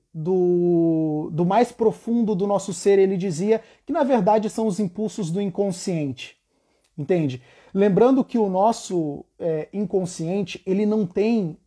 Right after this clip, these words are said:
a presença da racionalidade, ele nos torna irracional. Não é à toa que lá em Romanos o Paulo, o pa-, o apóstolo Paulo vai dizer o seguinte:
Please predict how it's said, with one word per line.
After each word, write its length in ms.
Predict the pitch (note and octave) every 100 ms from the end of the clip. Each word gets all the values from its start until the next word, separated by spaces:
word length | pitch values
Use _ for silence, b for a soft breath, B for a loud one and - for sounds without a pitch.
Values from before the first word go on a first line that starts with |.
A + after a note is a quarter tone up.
| _
a 120 | A#3
presença 500 | A3+ G3 G3+ G#3+ G#3+
da 120 | F#3+
racionalidade, 1080 | F3+ G3 - G3 G3 G#3 E3 D#3 C#3 B2+ - _ _ _ _ _
ele 180 | F#3 G#3
nos 220 | G#3 F3+ -
torna 300 | G#3 G#3+ G3+
irracional. 880 | G3 G3+ - G#3 E3+ E3 C#3+ - _ _ B B B
Não 240 | G#3 G#3+ A#3
é 100 | C#4+
à 80 | -
toa 560 | - G3+ A#3+ G#3+ D#3
que 120 | -
lá 160 | F#3 G#3
em 60 | G#3
Romanos 500 | F3+ F3+ G#3+ G3+ F#3
o 80 |
Paulo, 400 | F3 G3+ G#3 F#3 -
o 100 | C#3
pa-, 300 | F#3+ G3 G3
o 120 | F3+
apóstolo 480 | F3 A#3 A#3 G#3 -
Paulo 300 | G3+ G#3 G3
vai 120 | G3
dizer 180 | D#3 G3+
o 60 |
seguinte: 640 | G3 G3+ F3 G3 - -